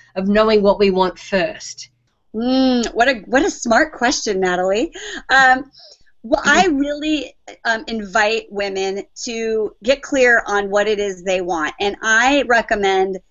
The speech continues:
Speaker 2: what I call five non-negotiables. So many women, we get this list. I remember when I was going through this journey, I had this list and it had, like, sixty things on it,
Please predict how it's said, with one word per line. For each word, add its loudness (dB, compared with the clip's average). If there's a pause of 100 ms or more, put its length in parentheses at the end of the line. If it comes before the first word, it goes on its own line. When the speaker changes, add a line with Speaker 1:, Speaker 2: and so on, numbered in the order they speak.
(140)
Speaker 2:
what 0
I 4
call 0 (160)
five 2 (120)
non-negotiables. -2 (280)
So 2
many 10
women, 4
we -2
get 2
this -6
list. 0
I 2
remember 4
when 0
I 2
was -6
going -4
through -12
this -14
journey, -4
I 0
had 0
this -8
list 0
and -6
it -4
had, -2
like, -4
sixty 0
things -2
on 2
it, 0